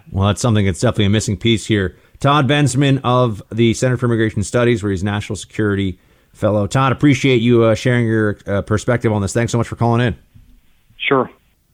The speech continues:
Speaker 1: We got hour three coming up. I wanna tell you folks, um, a little vignette from history that really struck me today,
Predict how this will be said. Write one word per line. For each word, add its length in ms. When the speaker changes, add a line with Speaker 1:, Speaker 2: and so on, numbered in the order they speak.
Speaker 1:
We 60
got 160
hour 300
three 400
coming 240
up. 80
I 60
wanna 160
tell 200
you 260
folks, 560
um, 520
a 80
little 420
vignette 420
from 160
history 440
that 160
really 200
struck 400
me 80
today, 460